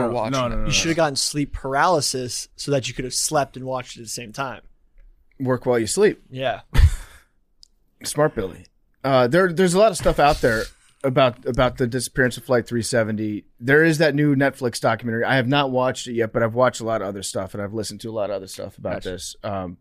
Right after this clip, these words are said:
Speaker 4: but you can watch it on Netflix right now, and
Speaker 2: Yeah. It was
Speaker 4: I
Speaker 2: good from what I seen. I seen most of the first episode.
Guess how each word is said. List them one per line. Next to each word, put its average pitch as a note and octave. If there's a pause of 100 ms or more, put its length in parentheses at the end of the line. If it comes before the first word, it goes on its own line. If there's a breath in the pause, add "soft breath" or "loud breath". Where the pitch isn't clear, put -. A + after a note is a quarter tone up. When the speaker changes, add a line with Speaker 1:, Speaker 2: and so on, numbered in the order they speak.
Speaker 4:
but A2
you A2+
can B2
watch A#2+
it A#2+
on G2+
Netflix G#2+
right F#2
now, F2+
and F#2 (100)
Speaker 2:
Yeah. -
It -
was F3+
Speaker 4:
I -
Speaker 2:
good E3
from B2+
what A2+
I A2
seen. G#2
I A#2+
seen B2+
most B2
of A#2+
the A2+
first G#2+
episode. -